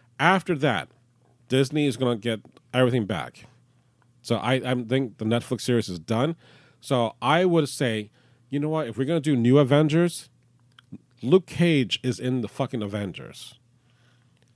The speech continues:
Let's put him up there. Not that he's gonna be, you know,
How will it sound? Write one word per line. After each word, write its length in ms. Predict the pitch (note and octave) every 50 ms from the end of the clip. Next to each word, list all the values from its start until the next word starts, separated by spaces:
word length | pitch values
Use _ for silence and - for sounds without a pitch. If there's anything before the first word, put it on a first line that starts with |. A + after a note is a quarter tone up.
| _ _ _ _ -
Let's 280 | G#2+ G#2+ C3+ C#3 C3 -
put 220 | - - - D3
him 100 | B2 A2+
up 180 | A2+ G#2+ - -
there. 240 | - - - A#1 - _ _ _ _ _ _ _ _ _ _ _ _ _ _ _ _ _ _ _ _ _ _ _ _ -
Not 320 | G2+ A2+ C#3+ E3 E3 -
that 180 | D#3+ D3+ D3 C3
he's 180 | C#3+ C#3 A#2
gonna 220 | B2 C#3 C3 C3+ B2
be, 360 | A2 B2+ B2+ B2+ B2+ B2 A2 A#2
you 80 | B2
know, 360 | A#2 A2+ A2 G#2+ G#2 G2+ G2